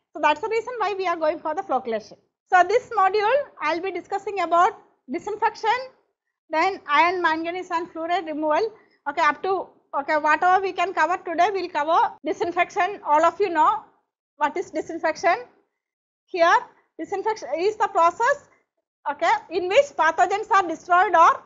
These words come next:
inactivated. Okay, and what is the difference between disinfection and sterilization? In dis-, disinfection, only pathogens are destroyed or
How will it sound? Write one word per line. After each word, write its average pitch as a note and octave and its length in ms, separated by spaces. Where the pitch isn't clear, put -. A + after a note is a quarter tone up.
inactivated. D4 800
Okay, D#4+ 200
and F#4 160
what F4+ 220
is A4+ 100
the A4+ 180
difference G#4+ 320
between G4+ 560
disinfection G4 840
and D#4+ 300
sterilization? F#4+ 960
In E4 120
dis-, F4 340
disinfection, G#4+ 560
only F#4 260
pathogens G#4 600
are G#4 160
destroyed F4+ 480
or E4+ 240